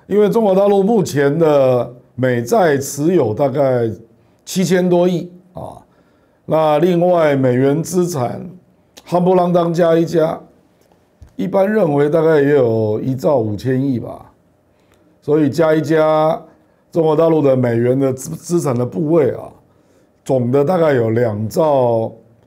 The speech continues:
三千亿，一般人大概是这样认知啦，两兆三千亿美元啊，所以这个当然有人讲过那个台海战争啦啊，如果台海发生战争，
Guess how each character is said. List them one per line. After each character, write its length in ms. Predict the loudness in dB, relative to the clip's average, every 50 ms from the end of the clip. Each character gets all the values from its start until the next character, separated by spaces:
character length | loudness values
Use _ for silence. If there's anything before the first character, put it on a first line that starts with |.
| _ -20
三 300 | -12 -4 -2 -2 -2 -2
千 300 | -6 -4 -2 -2 -2 0
亿， 180 | -2 -4 -6 -6 -6 -6
一 80 | -6
般 220 | -2 -2 0 0 0
人 160 | -2 -4 -4
大 80 | -4 -2
概 160 | -2 -2 -2
是 80 | -4
这 140 | -6 -6 -4
样 120 | -4 -4 -2
认 180 | -4 -4 -6 -6
知 240 | -10 -12 -10 -10 -8
啦， 220 | -8 -10 -12 -14 -20 _ _ _ _ _ _ _ _
两 260 | -4 -4 -4 -4 -4
兆 200 | -4 -2 -2 -2
三 240 | -2 -4 -8 -8 -8
千 220 | -8 -6 -6 -4
亿 160 | -4 -4 -4 -6
美 60 | -8
元 320 | -12 -16 -18 -20 -20 -20 -20 _ _
啊， 100 | -20 -20 -20 -20 _ _ _ _ _ _ _ _ _ _ _ _ _ _ _ _
所 220 | -2 0 2 4
以 580 | 4 4 2 2 2 0 0 -2 -4 -6 -8 -14 -20 _ _ _ _ _ _ _ _ _ _ _ _ _ _ _
这 100 | 0 2
个 80 | 2
当 100 | 2 2 2
然 120 | 2 2
有 140 | 2 2 2
人 300 | 2 2 0 -2 -4 -6 -4
讲 180 | -4 -4 -2
过 120 | 0 0 0
那 100 | 0 0
个 100 | -2 -2
台 200 | 0 0 0 0
海 80 | 0
战 220 | 0 -2 -2 -4 -2
争 200 | -2 -2 -4 -2
啦 80 | -4 -8
啊， 360 | -8 -10 -14 -20 -20 -20 -20 -20 -20 -20 _ _ _ -20 _ _ _ _ _ _
如 120 | -2 0
果 400 | 2 2 2 2 2 2 0 0
台 280 | 0 0 0 0 0 2
海 240 | 0 0 0 0 -2
发 180 | 0 0 0
生 180 | 0 0 -2 -2
战 220 | 0 -2 -2 0
争， 320 | 0 0 0 0 -2 -4